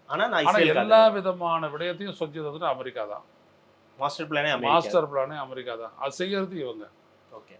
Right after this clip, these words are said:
Speaker 2: அதுக்கப்புறம் இஸ்ரேல் அடிச்சிட்ட உடனே இஸ்ரேல் இது திருப்பி அடிச்சிட்டேன்னா அவர் வந்துட்டு வருவார், டிஃபென்ஸுக்கு வந்துருவாரு. இப்படி தான் வந்துட்டு அவங்க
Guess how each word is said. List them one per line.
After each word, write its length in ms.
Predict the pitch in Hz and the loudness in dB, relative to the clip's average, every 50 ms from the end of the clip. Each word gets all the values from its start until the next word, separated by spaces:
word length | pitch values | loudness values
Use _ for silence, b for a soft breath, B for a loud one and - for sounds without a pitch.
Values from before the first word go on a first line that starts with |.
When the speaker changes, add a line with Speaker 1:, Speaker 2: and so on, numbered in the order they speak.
| _ | _
Speaker 2:
அதுக்கப்புறம் 460 | _ 190 196 202 196 214 214 226 214 196 | _ 4 4 4 4 0 0 -2 -2 -2
இஸ்ரேல் 260 | 175 - 226 226 202 | -2 -2 -2 2 4
அடிச்சிட்ட 320 | 180 175 170 - - - | 4 2 2 -2 -2 0
உடனே 360 | 175 165 170 190 190 170 165 | 0 0 0 -2 -4 -4 -6
இஸ்ரேல் 320 | 165 170 160 - 233 220 202 | -6 -8 -6 -6 -4 -4 -4
இது 120 | 185 160 | -4 -4
திருப்பி 240 | - 202 208 180 185 | -6 -6 -4 -2 -2
அடிச்சிட்டேன்னா 360 | 165 151 156 202 226 247 233 180 | -2 -2 -4 -6 -4 0 4 4
அவர் 140 | 185 180 160 | 4 4 4
வந்துட்டு 160 | 151 147 143 | 0 -4 -6
வருவார், 280 | 143 127 120 117 113 107 | -6 -4 -4 -4 -8 -10
டிஃபென்ஸுக்கு 420 | - 139 131 147 127 117 110 110 | -12 -10 -10 -10 -10 -12 -14 -16
வந்துருவாரு. 320 | 107 113 110 104 101 - - _ _ | -16 -18 -20 -20 -20 -20 -20 _ _
இப்படி 220 | 135 127 120 131 135 | -16 -12 -10 -8 -6
தான் 220 | 147 151 143 131 | -6 -6 -8 -10
வந்துட்டு 140 | 127 127 143 | -12 -10 -8
அவங்க 240 | 131 120 117 110 | -8 -8 -8 -14